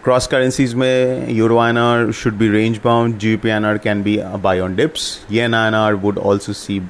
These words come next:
uh, buying at lower levels, but येन में उतना volatility है नहीं जो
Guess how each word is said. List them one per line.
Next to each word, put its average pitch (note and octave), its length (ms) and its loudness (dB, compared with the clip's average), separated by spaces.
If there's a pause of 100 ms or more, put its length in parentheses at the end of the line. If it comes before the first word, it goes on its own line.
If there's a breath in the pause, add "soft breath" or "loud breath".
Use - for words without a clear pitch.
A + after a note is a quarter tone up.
uh, F#2+ 180 -6
buying G2 320 -2
at G2 220 -2
lower G2 180 4
levels, C3+ 320 2
but A#2 140 0
येन A#2 180 2
में C3 120 0
उतना A#2 340 0
volatility G#2 560 0
है G#2 140 -2
नहीं A#2+ 280 -2
जो G#2+ 140 0